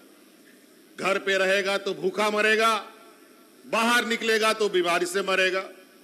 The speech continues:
अजीब स्थिति थी। बहुत चिंता का विषय था वो दो साल का समय,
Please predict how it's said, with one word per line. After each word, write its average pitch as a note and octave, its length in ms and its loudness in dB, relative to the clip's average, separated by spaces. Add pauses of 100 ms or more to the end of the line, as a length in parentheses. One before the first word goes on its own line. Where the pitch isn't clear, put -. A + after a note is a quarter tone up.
(1800)
अजीब A#3+ 380 2
स्थिति C4+ 380 -4
थी। A3+ 200 -14 (4000)
बहुत A3+ 480 0 (2250)
चिंता A#3 360 -2
का G#3+ 140 -4
विषय G#3+ 360 0
था A3+ 240 -2
वो A3 140 0
दो G#3+ 240 -2
साल A3 320 -2
का G#3+ 140 -6
समय, G#3 540 -2